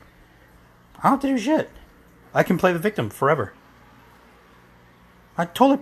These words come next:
I totally play vic-, I can totally play a victim. And if he leaves me, or if I decide to leave him, I've got his ass.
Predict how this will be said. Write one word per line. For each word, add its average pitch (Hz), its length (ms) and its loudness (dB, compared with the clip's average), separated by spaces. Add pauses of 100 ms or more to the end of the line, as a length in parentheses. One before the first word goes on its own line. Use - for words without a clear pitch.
I 165 120 -2
totally 220 240 2
play 160 180 -2
vic-, 104 200 -10 (380)
I 147 60 -2
can 180 120 -2
totally 208 220 0
play 117 140 -2
a 98 40 -4
victim. 92 280 -12 (1700)
And 165 300 2
if 165 160 0
he 180 140 0
leaves 208 420 0
me, 104 280 -8 (120)
or 165 180 6
if 160 100 -4
I 180 80 0
decide 156 300 -2
to 151 80 -2
leave 151 220 -6
him, 175 320 -6 (160)
I've 143 280 -8
got 170 220 -6
his 117 180 -10
ass. - 360 -20